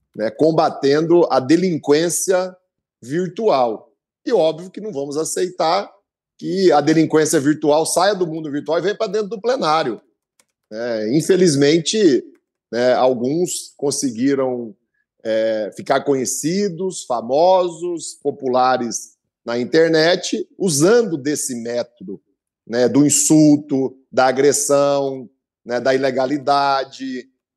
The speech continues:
é, da atitude grosseira, né, e acabaram se elegendo deputados estaduais, deputados federais, é, e é claro que agora eles imaginam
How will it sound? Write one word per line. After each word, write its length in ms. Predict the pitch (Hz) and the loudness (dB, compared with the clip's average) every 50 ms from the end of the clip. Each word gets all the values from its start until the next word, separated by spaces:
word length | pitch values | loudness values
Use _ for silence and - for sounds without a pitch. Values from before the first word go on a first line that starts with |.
| _ _ _ - | _ _ _ -8
é, 960 | 113 113 113 113 113 113 113 110 113 113 110 110 110 110 107 107 107 107 101 - _ _ _ _ | -4 -2 -2 0 0 0 0 0 0 -2 -2 -2 -2 -2 -2 -2 -4 -6 -8 -12 _ _ _ _
da 380 | - 123 127 127 127 123 90 120 | 0 2 4 4 4 2 2 0
atitude 500 | - - - 131 101 - 143 131 117 123 | -2 -2 -4 -6 -4 -2 -2 -2 0 2
grosseira, 1080 | 131 151 156 143 - - - 147 147 151 151 151 151 151 143 143 143 135 127 113 - _ _ _ _ _ _ | 2 4 4 4 2 0 0 0 2 2 2 2 2 2 2 0 0 -2 -4 -6 -8 _ _ _ _ _ _
né, 120 | - 139 156 | -10 -8 -6
e 40 | |
acabaram 560 | 190 185 220 208 170 190 196 214 214 196 - - _ _ _ _ _ _ _ _ _ _ | -4 -2 0 0 2 2 0 0 -2 -6 -10 -16 _ _ _ _ _ _ _ _ _ _
se 160 | _ - - 202 | _ -4 0 2
elegendo 580 | 208 226 190 156 175 214 233 214 147 113 - _ _ _ _ - | 4 4 4 4 2 0 0 -2 -6 -8 -12 _ _ _ _ -14
deputados 420 | 123 - - - - 131 131 120 | -12 -12 -12 -6 -4 -4 -2 -2
estaduais, 640 | 120 - - 123 113 107 107 117 135 156 165 156 120 | -2 0 0 0 0 0 0 0 0 2 0 0 -2
deputados 500 | 123 120 - 110 - - 127 127 107 - | -2 -6 -8 -8 -6 -4 -4 -4 -4 -6
federais, 1000 | - 127 120 113 110 104 110 127 147 160 156 139 123 110 104 - - - - _ _ _ _ _ _ _ _ _ - | -6 -6 -4 -4 -4 -2 0 2 2 4 4 2 0 -2 -4 -6 -8 -10 -14 _ _ _ _ _ _ _ _ _ -8
é, 480 | 110 110 113 113 117 117 117 113 - - | -4 -2 0 0 0 0 0 -2 -2 0
e 100 | 147 190 | 0 0
é 60 | 208 | 0
claro 300 | 208 190 156 147 156 175 | 2 2 2 2 2 0
que 100 | - - | -2 -2
agora 640 | 196 185 143 139 135 139 147 185 180 143 117 107 - | -2 -2 0 0 0 0 0 0 -2 -2 -4 -6 -8
eles 300 | 127 127 147 151 131 127 | -10 -8 -8 -8 -8 -8
imaginam 800 | 143 156 160 170 175 156 131 120 147 170 185 196 214 233 247 240 | -8 -4 -2 0 0 -2 -2 -4 -4 -2 0 0 0 0 -2 -4